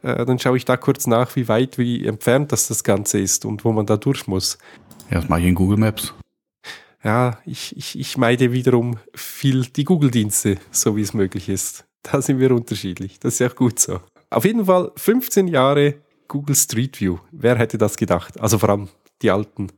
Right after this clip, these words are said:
Speaker 1: Verpixler <laughs> aus Deutschland. Es wird relativ leer. In der Apple-Ecke gibt's logischerweise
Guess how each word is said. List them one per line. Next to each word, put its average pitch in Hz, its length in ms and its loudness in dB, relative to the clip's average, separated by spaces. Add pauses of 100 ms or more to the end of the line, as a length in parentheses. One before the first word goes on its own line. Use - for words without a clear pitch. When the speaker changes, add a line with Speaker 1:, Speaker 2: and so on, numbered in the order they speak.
(280)
Speaker 1:
Verpixler 113 640 -2 (320)
<laughs> - 280 -2
aus - 300 -6
Deutschland. 95 580 0 (220)
Es 147 160 -2
wird 185 280 0
relativ 190 400 2
leer. 175 340 2
In 156 180 -2
der 151 100 2
Apple-Ecke 180 520 0
gibt's 170 360 -8
logischerweise 160 840 0